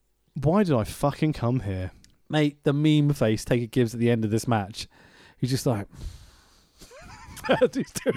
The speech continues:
Speaker 2: it.
Speaker 1: That's why W C W died.
Speaker 2: It's fucking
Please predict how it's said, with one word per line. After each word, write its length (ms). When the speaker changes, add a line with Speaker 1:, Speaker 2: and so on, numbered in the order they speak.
Speaker 2:
it. 140
Speaker 1:
That's 180
why 120
W 200
C 100
W 240
died. 540
Speaker 2:
It's 400
fucking 880